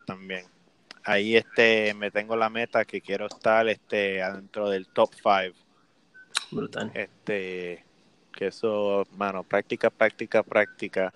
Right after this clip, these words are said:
Speaker 2: Sí,
Speaker 1: Y
Speaker 2: no, me
Speaker 1: después,
Speaker 2: imagino, me imagino.
Speaker 1: en noviembre, este, viene la sorpresita, este, que voy a tirar, este, Production Nationals y ahí, este, todo el mundo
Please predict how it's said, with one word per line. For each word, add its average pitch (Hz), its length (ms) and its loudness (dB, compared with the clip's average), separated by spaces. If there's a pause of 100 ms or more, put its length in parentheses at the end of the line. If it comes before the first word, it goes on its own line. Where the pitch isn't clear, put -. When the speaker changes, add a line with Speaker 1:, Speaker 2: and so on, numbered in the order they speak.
Speaker 2:
Sí, 135 280 8
Speaker 1:
Y - 40 8
Speaker 2:
no, 156 160 12
me 147 80 2
Speaker 1:
después, 120 120 6
Speaker 2:
imagino, 127 340 0
me 117 100 -4
imagino. 117 520 -6
Speaker 1:
en 131 220 -4
noviembre, 151 680 4
este, 113 1000 -2
viene 120 280 -8
la 120 120 -2
sorpresita, 120 920 -6 (100)
este, 101 440 -6
que - 160 -8
voy 95 160 0
a 101 80 2
tirar, 110 420 4
este, 104 500 0
Production 104 580 -2
Nationals 104 760 2
y 87 220 -10 (480)
ahí, 113 420 2
este, 95 880 0 (200)
todo 110 120 0
el 110 80 0
mundo 117 320 0